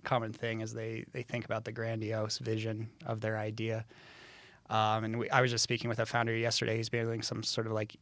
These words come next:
A R, um, virtual reality, like, questing thing where you could go to any location, you could go through, like, a, a quest at any location. And he's thinking, like, "We could, we can change everything. We can, like, do escape rooms. We can do all this stuff." And it's like, well,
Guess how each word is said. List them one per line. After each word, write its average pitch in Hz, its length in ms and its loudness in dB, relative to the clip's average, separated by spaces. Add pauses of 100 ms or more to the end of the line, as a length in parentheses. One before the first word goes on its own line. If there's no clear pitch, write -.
(160)
A 120 200 4
R, 113 440 4 (360)
um, 110 420 -2
virtual 117 380 -2
reality, 110 600 0
like, 107 200 -4
questing 117 800 4 (320)
thing 123 180 2
where 117 100 0
you 113 120 0
could 110 80 -4
go 110 120 0
to 110 140 -2
any 113 160 -4
location, 110 460 -4
you 107 80 -6
could 107 100 -8
go 107 100 -2
through, 110 180 -6
like, 107 140 -4
a, 120 160 -4
a - 80 -4
quest - 600 -2
at 110 200 -2
any 113 200 -6
location. 110 580 -4 (580)
And 113 320 4
he's 120 200 0
thinking, 117 240 0
like, 107 120 -2
"We 139 120 4
could, 135 160 -4
we 151 80 2
can 143 100 0
change 123 240 0
everything. 123 340 -2
We 113 120 -8
can, 113 240 -6
like, 113 160 -6
do 123 160 2
escape 127 340 4
rooms. 104 220 0
We 110 80 -4
can 120 80 0
do 120 80 4
all 127 100 10
this 123 140 4
stuff." 110 320 0
And - 80 -6
it's 107 120 -2
like, 113 160 0
well, 120 160 2